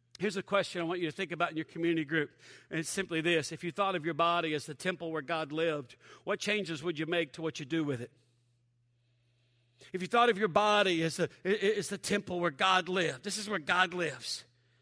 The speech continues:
Let's just face it, there's certain behaviors. This is not the temple of God, this building,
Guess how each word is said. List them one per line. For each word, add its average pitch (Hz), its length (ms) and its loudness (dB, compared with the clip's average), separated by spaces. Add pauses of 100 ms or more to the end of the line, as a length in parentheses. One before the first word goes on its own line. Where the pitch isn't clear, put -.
(1120)
Let's - 160 -6
just 208 180 -6
face 202 240 0
it, 170 140 -10
there's 185 160 0
certain 190 260 -2
behaviors. 180 420 0
This 226 200 -2
is 185 120 -6
not 196 300 2
the 156 80 -4
temple 180 480 -4
of 135 100 -6
God, 185 340 2
this 160 140 -6
building, 170 440 0